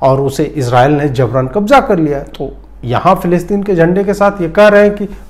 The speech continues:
free Palestine। ऐसा भी नहीं है कि इजराइल में साइकिल, रिक्शा, कार, मोटरसाइकिल ये सब बहुत ज़्यादा हैं और सरकार ने इन्हें वहाँ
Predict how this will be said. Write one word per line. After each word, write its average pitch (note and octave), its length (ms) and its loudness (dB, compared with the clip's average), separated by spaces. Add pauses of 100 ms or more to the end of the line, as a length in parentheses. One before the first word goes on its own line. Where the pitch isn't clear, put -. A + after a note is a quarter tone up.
(100)
free C4+ 220 2
Palestine। A#3 600 -2 (840)
ऐसा D3 280 2
भी B3 140 4
नहीं A#3+ 140 6
है C4 120 6
कि C4+ 140 -2
इजराइल G3+ 340 4
में G#3 140 2
साइकिल, E3+ 560 2
रिक्शा, D#3+ 460 2
कार, D3+ 380 4
मोटरसाइकिल D3+ 800 -2 (320)
ये D3 100 0
सब E3 200 2
बहुत D#3 200 4
ज़्यादा D#3 320 6
हैं D#3+ 160 6
और F3 120 2
सरकार E3+ 480 2
ने F3+ 180 2
इन्हें E3 160 2
वहाँ F3 320 0